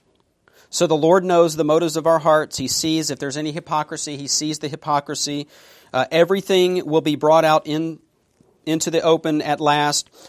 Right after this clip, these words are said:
One day God will expose not only every secret sin, but will uncover every anonymous act of kindness. So it's not just the evil, it's the good, right? So there's a lot of good, right? There's a lot of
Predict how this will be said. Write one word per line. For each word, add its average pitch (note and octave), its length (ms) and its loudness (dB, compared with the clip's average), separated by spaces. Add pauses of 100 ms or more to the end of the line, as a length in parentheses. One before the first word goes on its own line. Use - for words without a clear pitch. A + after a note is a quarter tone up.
One E3 260 -2
day E3+ 220 0
God D#3 240 0
will D3 140 -4
expose C#3+ 580 -4 (360)
not F3+ 280 4
only F#3+ 280 0
every E3 300 0
secret D3 400 -6
sin, E3+ 460 -2
but D3 160 -4
will D3 180 0
uncover E3+ 500 -4
every D#3+ 300 -4
anonymous D3+ 560 -6
act C3+ 260 -10
of B2 120 -12
kindness. C3+ 420 -10
So C3+ 160 -10
it's - 160 -12
not D#3 240 -8
just E3 300 -6
the D#3 120 -8
evil, C#3+ 300 -8
it's - 140 -14
the C#3 80 -12
good, B2+ 360 -4
right? B2+ 380 -6 (360)
So - 120 -12
there's D#3+ 160 -6
a F3 60 -6
lot E3+ 240 2
of C#3+ 160 -6
good, D3+ 480 0 (320)
right? D3+ 320 -2
There's D#3+ 140 -8
a E3+ 40 -6
lot E3 160 0
of D#3+ 100 -4